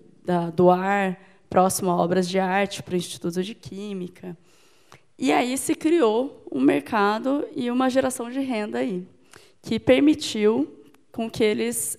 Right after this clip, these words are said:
é, entrassem no, na incubadora da usp, o cietec, é, com um plano de negócios. Ó, a partir desse primeiro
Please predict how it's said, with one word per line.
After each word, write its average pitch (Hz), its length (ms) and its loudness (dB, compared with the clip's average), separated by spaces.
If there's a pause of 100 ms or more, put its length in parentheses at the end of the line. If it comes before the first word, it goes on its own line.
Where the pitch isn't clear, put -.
(120)
é, 208 340 2
entrassem 226 600 -2
no, 220 320 0
na 208 140 2
incubadora 190 580 0
da 202 160 0
usp, 214 340 -2
o 202 40 0
cietec, 180 720 -6 (600)
é, 208 200 4
com 233 200 -2
um 254 100 -4
plano 240 300 2
de 240 120 -4
negócios. 220 640 -2
Ó, 214 140 2
a 180 80 4
partir 185 520 -4
desse 226 400 -4
primeiro 190 960 -2